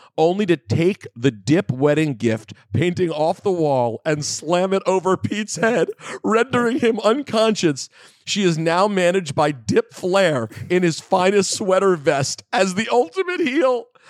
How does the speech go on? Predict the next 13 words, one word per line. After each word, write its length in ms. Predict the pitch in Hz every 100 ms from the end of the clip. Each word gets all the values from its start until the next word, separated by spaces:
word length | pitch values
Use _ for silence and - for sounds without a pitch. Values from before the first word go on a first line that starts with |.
| - -
In 160 | - 220
the 100 | 196
closing 480 | - 202 220 220 254
shot 260 | - 202 208
of 80 |
the 100 | 202 185
episode, 580 | - 175 151 131 113 - -
Miss 300 | 151 233 -
Hatton 380 | 180 185 156
will 100 | 143
take 400 | 139 - 185 -
Pete's 340 | 117 202 220 -
seat, 420 | - 214 170 -